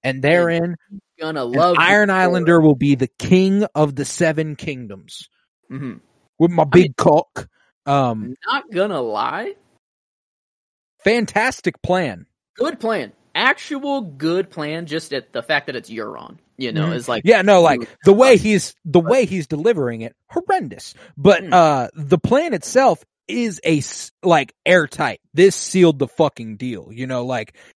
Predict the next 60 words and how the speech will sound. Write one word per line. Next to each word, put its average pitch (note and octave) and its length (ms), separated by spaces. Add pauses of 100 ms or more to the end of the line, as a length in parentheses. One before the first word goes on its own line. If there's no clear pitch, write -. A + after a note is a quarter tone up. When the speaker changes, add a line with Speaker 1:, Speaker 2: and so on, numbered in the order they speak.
(100)
Speaker 1:
Yara F3+ 400
heard D#3 280
this, F3 300
she - 180
goes, D#3+ 280 (240)
"You C3+ 140
plan F#3 240
on C3 160
marrying B2+ 480
the A2 80
Dragon C3 440
Queen?" B3 340 (380)
And D3+ 140
it's D#3 120
Speaker 2:
Mm. C#3 40
Speaker 1:
kind F3 200
of D3 60
like D3+ 240
a, A2 240 (880)
"Fuck, E3 500
that's D#3+ 320
a, D3+ 240
that's F3 300
a F3 60
good F3 240
idea." E3+ 560 (100)
Speaker 2:
Well, C3+ 180
God C3+ 200
damn C#3 240
Speaker 1:
Um, C#3 40
Speaker 2:
it. - 40
Yeah, D3+ 140
it's C#3+ 120
like F#3+ 120
you're D3+ 100
running C#3+ 260
for D3+ 140
school C#3+ 260
president, C#3 580
and C#3 160
you, C#3+ 100 (280)
you A3+ 140
don't B3 160
know E3 160
why D3+ 180
you're C3+ 140
doing D3 220
it C#3+ 40
in B2+ 60
the B2 80
first C#3 340
place. B2 280
And C#3+ 80
they're C#3+ 80
like, C#3 200
"Oh, G#3+ 120
so - 120
what F3 180
are A3+ 40
you A3+ 40